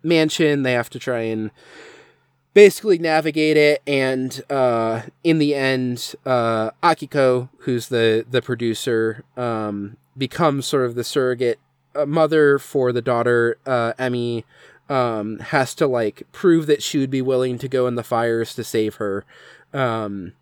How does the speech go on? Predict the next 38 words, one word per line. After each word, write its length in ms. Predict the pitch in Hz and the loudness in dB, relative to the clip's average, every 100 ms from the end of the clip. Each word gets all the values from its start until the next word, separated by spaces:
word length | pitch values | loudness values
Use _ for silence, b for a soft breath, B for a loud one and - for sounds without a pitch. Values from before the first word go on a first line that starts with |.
| - - | -16 -2
and 280 | 139 120 120 | 0 2 0
in 120 | 120 | -2
doing 320 | 127 120 110 | 0 0 -2
so, 320 | - 117 113 | -4 -2 -2
like, 300 | 107 104 - | -4 -6 -4
breaks 280 | 127 110 - | -4 -4 -6
the 120 | 110 | -10
curse 340 | - 104 101 110 | -6 -6 -6 -10
and 160 | 104 | -10
returns 400 | 98 117 101 98 | -8 -8 -8 -8
the 80 | 104 | -10
baby 380 | 101 98 101 98 | -8 -8 -8 -8
to, 400 | - 202 196 196 _ _ _ | -6 -6 -6 -10 _ _ _
you 100 | 139 | -4
know, 120 | 110 | -4
the, 200 | 101 110 | -4 -4
the 120 | 117 123 | -4 -4
corpse 360 | - 127 - | -2 -2 -4
of, 180 | 117 117 _ B B B B _ | -10 -10 _ B B B B _
uh, 440 | 147 120 113 110 110 | 0 0 -2 -4 -4
the 100 | 131 | 0
baby 300 | 127 113 110 | 0 0 -2
to 120 | - | -6
Mamiya, 500 | 110 101 98 95 95 | -8 -8 -8 -10 -10
and 180 | 90 92 _ _ _ _ - | -12 -16 _ _ _ _ -6
everything's 520 | 123 107 113 101 92 | -2 -2 -4 -8 -8
resolved, 520 | 107 95 85 87 - | -8 -6 -6 -6 -8
and 240 | 92 82 - B B B - | -10 -10 -18 B B B 4
they 120 | 180 | 6
leave, 360 | 190 208 202 | 6 2 0
and 80 | 175 | 0
then 80 | 160 | 0
at 100 | 147 | 2
the 100 | 160 | 2
end 80 | 135 | 0
of 60 | 127 | 0
the 60 | 127 | 0
credits, 600 | 131 120 113 - - | 0 0 -2 -4 -12